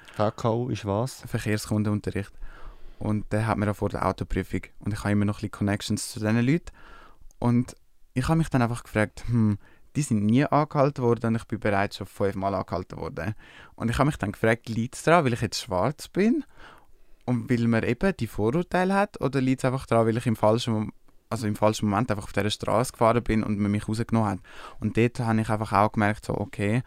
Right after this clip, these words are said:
Speaker 2: vielleicht hat das auch eben seine rassistischen Hintergründe. Eben, es sind kleine Sachen, wie zum Beispiel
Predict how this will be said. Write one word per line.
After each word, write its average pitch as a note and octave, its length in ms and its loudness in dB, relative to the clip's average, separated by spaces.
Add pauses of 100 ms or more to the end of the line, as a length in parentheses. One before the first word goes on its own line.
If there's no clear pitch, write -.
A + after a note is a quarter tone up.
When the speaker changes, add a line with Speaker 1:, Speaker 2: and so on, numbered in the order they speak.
(320)
Speaker 2:
vielleicht A2 240 -4
hat G#2 160 -4
das G2 140 -8
auch G2+ 360 0
eben G#2+ 180 -4
seine G2+ 300 -4
rassistischen - 600 -8
Hintergründe. G#2+ 640 -4 (400)
Eben, G2 140 -4
es G2 200 -2
sind G2+ 160 -6
kleine A#2 280 -2
Sachen, - 360 -8
wie G2 60 -6
zum - 120 -10
Beispiel F#2+ 300 -6